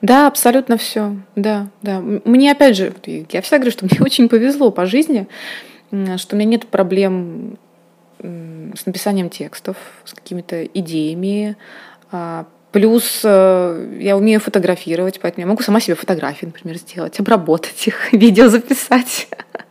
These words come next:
<laughs> а, накатать текст в Instagram. А, и весь постпродакшн тоже на мне. Но это, это много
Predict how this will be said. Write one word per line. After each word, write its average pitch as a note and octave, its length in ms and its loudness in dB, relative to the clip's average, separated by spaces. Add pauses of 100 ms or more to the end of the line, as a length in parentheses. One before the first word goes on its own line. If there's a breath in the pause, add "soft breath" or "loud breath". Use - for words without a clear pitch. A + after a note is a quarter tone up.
(120)
<laughs> - 560 -2
а, D4+ 220 2
накатать C4 540 2
текст - 360 0
в B3 40 4
Instagram. G#3 960 2 (480 loud breath)
А, F#3 400 0
и F#3+ 540 -6
весь G3+ 320 0
постпродакшн G3 880 4
тоже G3 320 2
на F#3+ 160 -2
мне. F3+ 1080 -4
Но G#3 200 0
это, B3+ 180 2
это A#3+ 200 2
много A#3 580 2